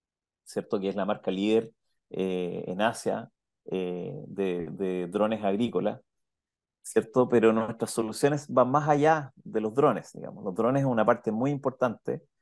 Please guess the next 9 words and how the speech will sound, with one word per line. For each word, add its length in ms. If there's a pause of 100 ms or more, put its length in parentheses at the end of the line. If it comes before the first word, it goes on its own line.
(340)
eh, 720
de 180
nuestro, 880
de 160
nuestras 720
soluciones, 600
digamos. 320 (880)
Sin 180
embargo, 600